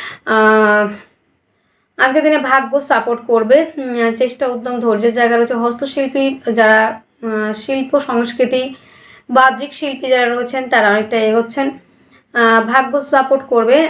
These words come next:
আজকের দিনে কর্মস্থানে, আজকের দিনে কর্ম পাবেন না তা নয়, কর্ম পেলেও আজকে যারা কর্ম করছেন already তাদের কিন্তু বন্ধুরা কর্মস্থানে বেশ কিছুটা সমস্যা আসতে পারে।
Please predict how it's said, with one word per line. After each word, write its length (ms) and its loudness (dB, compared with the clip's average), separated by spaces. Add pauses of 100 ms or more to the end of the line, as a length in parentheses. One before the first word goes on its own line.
আজকের 300 0
দিনে 240 -2
কর্মস্থানে, 800 0
আজকের 300 -2
দিনে 140 0
কর্ম 400 0
পাবেন 300 0
না 100 -4
তা 160 0
নয়, 160 -2
কর্ম 380 -2
পেলেও 200 -2
আজকে 220 -2
যারা 160 4
কর্ম 340 0 (100)
করছেন 340 -2
already 380 2 (480)
তাদের 320 2
কিন্তু 280 -2
বন্ধুরা 320 -2
কর্মস্থানে 600 0
বেশ 220 -2
কিছুটা 280 -4
সমস্যা 480 -2
আসতে 220 -2
পারে। 240 2